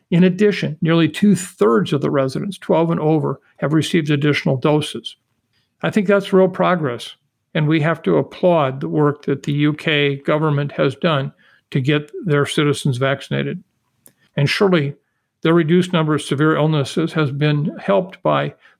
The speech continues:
Omicron's reduced rate of severe disease. So has it been easy? No, not at all. Health systems in the U K are still struggling. And with cases and hospitalizations still at levels higher than they were going into the surge,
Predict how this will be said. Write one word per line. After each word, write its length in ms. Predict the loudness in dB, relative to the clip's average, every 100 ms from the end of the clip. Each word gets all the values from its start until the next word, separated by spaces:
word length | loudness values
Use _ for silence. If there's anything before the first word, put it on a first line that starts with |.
| 0
Omicron's 600 | 2 2 0 0 0 0
reduced 380 | 0 2 0 -2
rate 160 | -2
of 80 | -4
severe 340 | -4 -2 0
disease. 560 | 0 -2 -2 -4 -8 -16 _ _ _ _ _ _ _ _ _ _
So 140 | -4 0
has 120 | 0
it 60 | 0
been 140 | 2
easy? 500 | 2 4 4 2 0
No, 180 | -2 0
not 240 | 0 -2 -2
at 80 |
all. 320 | -2 -4 -8 _ _ -4
Health 220 | 0 0
systems 420 | 0 0 2 2
in 60 | 2
the 80 | 2
U 160 | 0
K 180 | -2 -2
are 120 | -2
still 240 | -2 -2 -2
struggling. 560 | 0 -2 -2 -8 -12 _ _ _ _ -4
And 100 | -2
with 160 | -2
cases 400 | 0 0 2 0
and 100 | 0
hospitalizations 880 | 0 -2 0 0 0 0 -2 -2 -6
still 280 | -2 0 2
at 80 | 2
levels 360 | 0 0 -4
higher 280 | -2 -2 0
than 120 | 0
they 100 | -2
were 320 | 0 0 0 -8 -6
going 260 | 0 2 4
into 220 | 4 2
the 140 | -2
surge, 440 | -2 0 0 -2